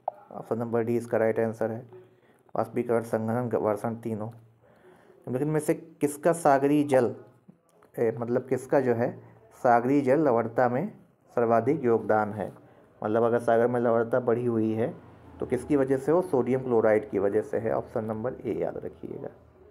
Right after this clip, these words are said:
ठीक है। खाने का नमक जिसे कहा जाता है।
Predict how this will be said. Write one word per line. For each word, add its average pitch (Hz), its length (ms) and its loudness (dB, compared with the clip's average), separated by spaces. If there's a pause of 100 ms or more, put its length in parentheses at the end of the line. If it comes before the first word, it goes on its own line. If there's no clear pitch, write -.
(440)
ठीक 131 240 -6
है। 147 120 -10 (2250)
खाने 131 340 -2
का 127 120 0
नमक 123 280 -2
जिसे 113 200 -2
कहा 101 240 -2
जाता 98 300 -4
है। 110 100 -8